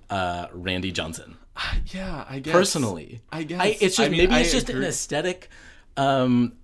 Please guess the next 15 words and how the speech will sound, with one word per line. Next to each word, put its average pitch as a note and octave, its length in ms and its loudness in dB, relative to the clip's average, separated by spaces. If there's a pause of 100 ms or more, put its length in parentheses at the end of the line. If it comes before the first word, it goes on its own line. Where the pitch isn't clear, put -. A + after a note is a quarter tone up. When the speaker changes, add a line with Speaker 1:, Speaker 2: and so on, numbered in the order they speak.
Speaker 1:
uh, A2 500 -6
feeling. A2+ 720 -2
Speaker 2:
I C#3 100 2
just E3+ 220 -4
can't E3+ 240 -10
get E3 100 -4
over D#3 140 -2
the C#3 80 4
fact C3+ 320 -2
that - 140 -4
we're A#2+ 240 0
just A#2+ 280 -8 (220)
accepting D3 800 -4 (600)
that A#2 280 2 (140)
if C3 160 -4